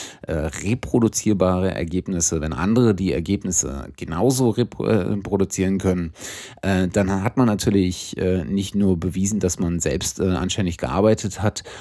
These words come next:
sondern man hat auch noch, äh, den, äh, seinen Ergebnissen entsprechend höhere Relevanz, ähm,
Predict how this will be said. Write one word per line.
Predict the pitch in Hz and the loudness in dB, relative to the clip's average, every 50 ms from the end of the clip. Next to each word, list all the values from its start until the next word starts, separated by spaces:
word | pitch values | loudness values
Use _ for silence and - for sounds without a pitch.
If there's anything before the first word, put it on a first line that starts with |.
| - - | -10 -6
sondern | - 92 85 92 92 110 117 120 117 | -2 0 2 4 4 6 6 6 6
man | 113 107 98 95 104 | 4 4 2 2 0
hat | 101 - - | -2 0 0
auch | 80 95 - - | 0 0 -2 -2
noch, | 107 98 95 90 90 - - - - | 0 0 2 0 0 -2 -6 -10 -8
äh, | - - 92 92 90 90 | -4 -2 -2 -2 -2 -2
den, | 87 82 92 90 90 90 87 85 85 85 82 80 | -2 -2 -2 -2 0 0 -2 -2 -2 -2 -4 -4
äh, | 87 - - 82 82 80 82 82 80 | -6 -6 -6 -6 -4 -4 -4 -4 -2
seinen | - 92 87 92 90 | -2 0 0 0 0
Ergebnissen | 85 82 - - 92 - - 107 104 - - 92 90 90 90 90 | -2 -4 -4 -6 -6 -4 -4 -4 -4 -2 -2 -2 -2 -2 -2 -2
entsprechend | - - - - - 101 101 110 110 92 82 | -4 -4 -6 -4 -2 -2 -2 -2 -2 0 2
höhere | 120 110 107 104 101 90 92 95 92 85 82 | 4 4 6 4 4 2 2 0 0 0 0
Relevanz, | 90 78 78 76 76 78 101 131 143 - - - - - - | -2 -2 -2 -2 -2 -2 -2 0 0 0 -2 -4 -4 -6 -4
ähm, | - 123 120 120 120 117 117 113 113 113 110 110 - - | -2 0 2 2 2 2 2 4 2 2 0 0 -4 -6